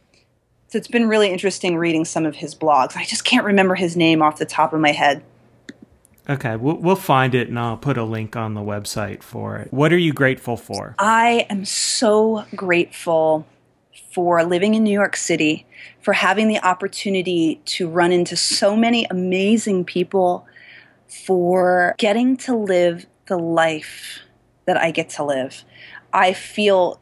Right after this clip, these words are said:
Speaker 1: very grateful, actually, that I met you, that I was able to go to an event where I met you,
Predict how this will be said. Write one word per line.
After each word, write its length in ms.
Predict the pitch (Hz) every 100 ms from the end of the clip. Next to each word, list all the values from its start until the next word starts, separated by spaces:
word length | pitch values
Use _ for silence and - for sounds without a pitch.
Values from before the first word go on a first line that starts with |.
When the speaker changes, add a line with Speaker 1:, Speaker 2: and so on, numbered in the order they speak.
| _ -
Speaker 1:
very 420 | 185 196 196 208
grateful, 600 | 190 175 175 - 226 247
actually, 260 | 208 - 220
that 120 | 202
I 60 |
met 260 | 190 170 -
you, 560 | 190 208 220 214 214 202 _ - _ _
that 120 | 190 185
I 60 |
was 120 | 180
able 240 | - 185 196
to 160 | -
go 380 | 175 175 180 180
to 200 | - -
an 80 | 165
event 380 | 160 165 208 262
where 120 | 269
I 80 | 269
met 240 | 269 262
you, 420 | 254 269 262 254